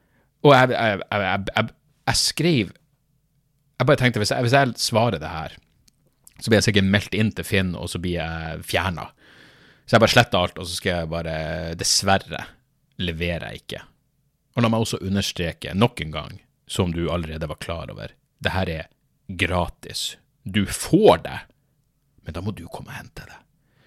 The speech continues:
Da svarte hun, «Nei, det, men det var veldig synd å høre, for jeg har ikke bil.» Jeg har heller ikke bil. Jeg har heller ikke fuckings bil. Men om jeg så hadde bil, lastebil, stående parat,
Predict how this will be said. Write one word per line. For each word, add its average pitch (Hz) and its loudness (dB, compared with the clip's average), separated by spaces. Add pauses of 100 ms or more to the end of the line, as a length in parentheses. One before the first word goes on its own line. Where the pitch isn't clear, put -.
(540)
Da 113 -2
svarte - -4
hun, - -14
«Nei, 190 2
det, 196 2
men 208 2
det 202 2
var 202 0
veldig 156 0
synd 95 -2
å 82 -8
høre, 90 -4
for - -6
jeg 139 -4
har 147 0
ikke - -12
bil.» - -10 (320)
Jeg - 8
har 262 12
heller 254 12
ikke 90 -6
bil. 71 -10 (640)
Jeg 113 2
har 160 2
heller 127 6
ikke - -8
fuckings - -2
bil. 82 -8 (180)
Men 135 2
om 147 2
jeg 127 2
så 185 4
hadde 214 6
bil, 85 -8 (720)
lastebil, 131 4 (320)
stående 269 8 (160)
parat, 202 4